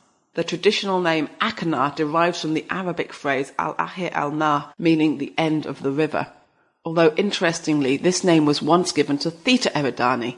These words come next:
now known as Achernar, which was the brightest star in the constellation visible from ancient Greece. Achernar spins on its axis extremely quickly,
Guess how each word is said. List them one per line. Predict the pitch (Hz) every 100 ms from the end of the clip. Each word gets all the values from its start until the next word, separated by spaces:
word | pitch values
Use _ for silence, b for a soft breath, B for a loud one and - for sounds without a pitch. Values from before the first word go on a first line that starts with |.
| -
now | 151 147
known | 147 143 147
as | 147 -
Achernar, | - - 151 196 180 - B B B
which | - 135 -
was | 160 147
the |
brightest | 143 143 180 190 202 -
star | 160 156
in | - 160
the | 165
constellation | - 165 170 - 175 131 151 139
visible | 135 151 143 127 120
from | 180 - -
ancient | 117 - - -
Greece. | 135 139 98 - - _ _ _ _ _ _
Achernar | 202 - 208 196 196
spins | - 202 196 190
on | 190
its | 170 -
axis | 180 - - 156
extremely | - - - 180 175 143
quickly, | - 170 - 98 87